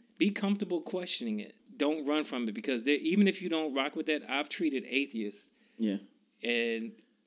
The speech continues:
Speaker 1: I was able to put it in terms that, that match their thinking, and they, and they have that ability.
Speaker 2: Yeah. And I think, you know, and with, with what you said,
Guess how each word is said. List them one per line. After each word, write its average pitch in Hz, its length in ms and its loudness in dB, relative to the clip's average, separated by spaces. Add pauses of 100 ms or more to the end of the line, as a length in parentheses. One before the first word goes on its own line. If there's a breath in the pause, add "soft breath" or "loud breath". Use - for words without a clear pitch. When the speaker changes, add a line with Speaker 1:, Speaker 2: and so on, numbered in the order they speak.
(120)
Speaker 1:
I 131 120 -2
was 139 160 0
able 135 220 0
to 120 80 -6
put 175 220 -4
it 151 120 2
in 123 200 -4
terms 135 480 -6
that, 113 160 -8 (200)
that 113 200 -6
match 127 380 -2
their 120 180 0
thinking, 117 440 -4 (140)
and 147 140 -2
they, 165 240 2 (120)
and 143 120 -4
they 156 100 -2
have 143 240 -4
that 123 160 -2
ability. 107 420 -6
Speaker 2:
Yeah. 190 180 6 (500 soft breath)
And 185 100 0
I 185 40 2
think, 185 320 0
you 139 400 4
know, 131 340 6
and 113 160 6
with, 110 160 4
with 113 180 6
what 127 200 4
you 127 60 0
said, 147 440 0